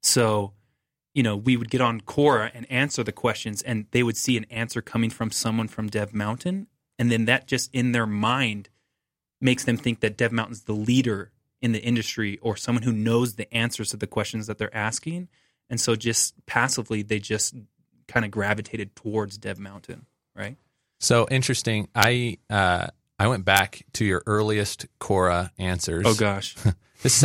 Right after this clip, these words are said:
Speaker 2: this sounds kinda creepy. Like, I've never met this guy until, like, ten minutes ago, and now I'm telling him that I've been cyber stalking him for the last little bit. "So I went to your earliest Quora answers, and I noticed that they were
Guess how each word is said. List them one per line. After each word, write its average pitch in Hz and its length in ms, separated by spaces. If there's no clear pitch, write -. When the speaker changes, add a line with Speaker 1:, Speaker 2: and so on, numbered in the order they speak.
Speaker 2:
this 139 160
sounds 196 180
kinda 120 200
creepy. 101 300
Like, 82 160
I've 123 140
never 139 180
met 107 200
this 101 160
guy 92 140
until, 90 240
like, 90 160
ten 110 200
minutes 98 240
ago, 85 280
and 110 80
now 110 100
I'm 104 80
telling 104 300
him 90 100
that 87 120
I've 87 160
been 87 120
cyber 92 320
stalking 87 360
him 87 100
for 92 100
the 87 80
last 87 340
little 90 180
bit. 87 200
"So 127 120
I - 40
went 151 160
to - 80
your 120 140
earliest 135 520
Quora 117 400
answers, 104 460
and 92 100
I 92 60
noticed 104 340
that 95 80
they 98 100
were 92 200